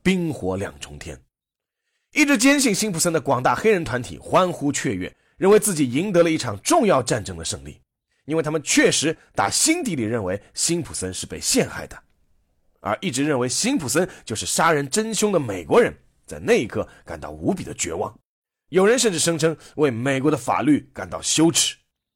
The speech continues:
但美国法律在辛普森这个人上产生了效力，还没有因此结束。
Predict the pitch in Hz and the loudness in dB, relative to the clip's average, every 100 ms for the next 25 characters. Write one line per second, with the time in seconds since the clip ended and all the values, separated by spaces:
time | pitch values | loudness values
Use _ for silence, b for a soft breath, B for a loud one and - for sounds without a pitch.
0 | _ _ _ _ _ _ _ 185 190 202 | _ _ _ _ _ _ _ 0 2 4
1 | 240 185 180 208 - - - - 302 202 | 4 6 4 2 -2 -2 0 0 -2 -4
2 | 113 147 247 208 135 113 135 - - 101 | -4 -4 -2 -2 -2 -2 -4 -4 -10 -10
3 | 85 101 95 131 95 92 - _ - - | -10 -8 -4 -4 -4 -8 -14 _ -14 -4
4 | 120 165 196 127 90 92 - - 69 - | 0 0 0 -4 -6 -8 -8 -8 -10 -10